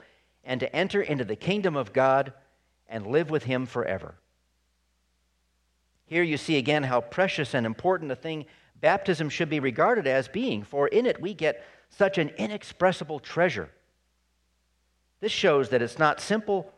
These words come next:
ordinary water, for ordinary water could not have such an effect. But the world, the Word has. The Word has that effect. And God's name is in the Word. And where God's name is,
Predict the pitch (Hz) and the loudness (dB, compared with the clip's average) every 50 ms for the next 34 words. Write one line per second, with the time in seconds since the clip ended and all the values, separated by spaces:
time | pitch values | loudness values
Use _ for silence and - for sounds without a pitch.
0 | _ _ _ - 156 170 196 185 175 165 156 151 139 131 127 127 151 196 226 190 | _ _ _ -2 2 2 4 4 4 2 4 4 4 4 2 4 2 2 4 2
1 | 120 139 170 165 - _ _ _ _ _ _ _ _ _ _ _ - 151 147 - | 0 0 -2 -6 -14 _ _ _ _ _ _ _ _ _ _ _ 0 2 2 4
2 | 156 190 233 240 214 208 196 185 180 165 151 160 165 165 170 - - 151 131 151 | 6 6 6 4 4 4 2 4 2 4 4 4 4 4 2 0 -2 -4 -2 0
3 | 160 160 151 156 143 117 - 156 151 151 - 139 127 117 - 127 92 - - - | -2 0 0 0 -2 -2 0 0 0 0 0 -6 -6 -4 -2 -4 -4 -4 -6 -18
4 | - _ _ _ _ _ _ _ _ _ _ _ _ _ _ _ _ _ _ _ | -20 _ _ _ _ _ _ _ _ _ _ _ _ _ _ _ _ _ _ _
5 | _ _ _ _ _ _ _ - 139 135 - 139 117 110 135 165 185 185 180 180 | _ _ _ _ _ _ _ -6 -6 -6 -2 -2 -2 0 0 0 2 2 0 0
6 | - - 139 123 110 165 190 196 196 160 147 175 180 170 110 78 80 - - - | -4 -4 -4 -4 0 2 2 2 2 0 -2 -6 -4 -6 -6 -8 -10 -14 -18 -20
7 | _ _ _ _ _ _ _ _ _ _ _ _ _ 101 98 123 175 196 190 143 | _ _ _ _ _ _ _ _ _ _ _ _ _ -14 -6 -2 0 0 0 0
8 | 139 170 202 196 - 135 107 90 87 - - 87 - - - - - _ _ _ | 0 0 0 2 4 4 4 4 2 -4 -6 -8 -8 -10 -16 -20 -20 _ _ _
9 | _ _ _ _ _ _ _ _ _ _ _ _ _ _ _ - 107 95 87 127 | _ _ _ _ _ _ _ _ _ _ _ _ _ _ _ -20 -18 -12 -2 0
10 | 127 139 151 160 151 107 107 113 123 131 139 123 104 98 95 120 127 143 143 127 | 2 4 4 2 0 0 -2 0 0 0 0 0 -2 -2 -2 -2 -2 0 2 0
11 | 110 101 95 107 117 117 107 92 85 76 - 82 _ _ _ _ _ _ _ _ | 0 0 0 -2 -2 0 0 0 -2 -6 -12 -18 _ _ _ _ _ _ _ _
12 | _ _ _ _ _ _ _ _ _ _ _ _ _ _ 87 87 90 98 - - | _ _ _ _ _ _ _ _ _ _ _ _ _ _ -20 -20 -20 -18 -8 -2
13 | 113 123 143 160 156 - 151 151 151 151 139 131 131 135 135 135 127 - | 0 2 2 2 2 0 -2 0 0 0 0 0 0 0 -2 -4 -6 -10